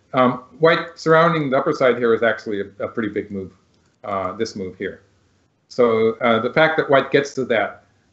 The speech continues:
um, makes up for the extra profit that black has made at the center. And I,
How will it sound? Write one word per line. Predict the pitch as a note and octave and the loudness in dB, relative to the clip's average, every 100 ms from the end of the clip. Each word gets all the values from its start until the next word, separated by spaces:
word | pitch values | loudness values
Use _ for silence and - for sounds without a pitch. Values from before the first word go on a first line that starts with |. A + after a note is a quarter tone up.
| _ | _
um, | B2 G#2+ G#2 G2+ G2+ G2 - _ - | -4 -2 -2 -4 -6 -8 -14 _ -4
makes | D3 D3 - | -2 0 2
up | C3+ - | 2 0
for | C3 A2+ G#2+ G#2 - _ _ _ - | -4 -4 -2 -4 -8 _ _ _ 0
the | B2 C3+ | 2 2
extra | B2+ - | -2 -2
profit | A#2+ A#2 A2+ G#2+ - | -2 0 0 -2 -8
that | G#2 | -12
black | - G2+ G#2 | -6 -6 -6
has | - | -8
made | G#2 G2 | -8 -10
at | |
the | - | -10
center. | - G#2+ F2+ E2+ _ _ _ - | -6 -6 -6 -16 _ _ _ -10
And | D3+ D3+ | 0 2
I, | D3 | 2